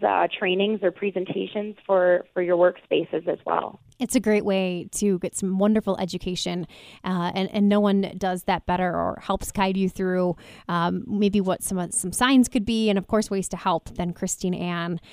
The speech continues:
Speaker 2: And if people are listening and thinking, you know, "Darn it, I don't live maybe in the Oshkosh area, I wouldn't be able to make it to one of those restaurants for, for Dine Out Day tomorrow, Thursday, October twentieth,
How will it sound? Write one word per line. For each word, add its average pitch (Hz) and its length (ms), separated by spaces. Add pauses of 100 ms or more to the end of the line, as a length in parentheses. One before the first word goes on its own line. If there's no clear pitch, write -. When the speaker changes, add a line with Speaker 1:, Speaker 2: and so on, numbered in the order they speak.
(280)
Speaker 2:
And 262 340
if 277 140
people 320 240
are 302 100
listening 285 420
and 262 140
thinking, 254 400 (140)
you 226 100
know, 214 120
"Darn 226 220
it, 240 60
I 180 80
don't 202 240
live 214 220
maybe 214 240
in 196 100
the 196 120
Oshkosh 202 440
area, 190 320
I 190 200
wouldn't 202 260
be 208 100
able 202 200
to 185 60
make 196 220
it - 140
to 185 340 (360)
one 240 140
of 233 60
those 190 240
restaurants 208 720
for, 190 640
for 185 260
Dine 190 320
Out 196 440 (120)
Day 190 360
tomorrow, 185 520
Thursday, 185 480
October 185 480
twentieth, 208 540